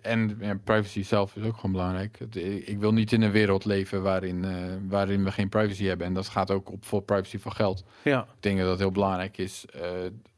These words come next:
Speaker 1: in ons, eh, doodnormale Nederlandse leventje. Eh, d-, dat je niet, eh, misschien weet, hè, je wil niet dat jouw huurbaas weet hoeveel je verdient, omdat de huurbaas daarvan de huur kan gaan,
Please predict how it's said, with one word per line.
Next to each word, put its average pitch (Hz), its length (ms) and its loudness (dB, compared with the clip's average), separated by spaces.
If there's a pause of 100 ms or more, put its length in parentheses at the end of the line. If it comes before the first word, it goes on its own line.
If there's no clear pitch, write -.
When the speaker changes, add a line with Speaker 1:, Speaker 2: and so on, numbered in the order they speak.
(420)
Speaker 1:
in 113 200 -2
ons, 110 300 -2
eh, 104 340 4
doodnormale 110 800 2
Nederlandse 123 500 2
leventje. 131 600 2 (300)
Eh, 127 280 0
d-, 120 340 -2
dat 120 340 0
je 135 80 2
niet, 127 240 0
eh, 120 220 -2 (1200)
misschien 135 380 0
weet, 127 420 2 (920)
hè, 143 120 2
je 147 140 4
wil 131 120 6
niet 139 140 6
dat 131 160 4
jouw 127 260 6
huurbaas 123 460 6
weet 120 200 2
hoeveel 123 200 2
je 117 100 4
verdient, 117 400 4
omdat 113 200 4
de 117 60 0
huurbaas 113 380 4
daarvan 110 360 2
de 110 60 2
huur 123 160 2
kan 123 200 4
gaan, 120 360 2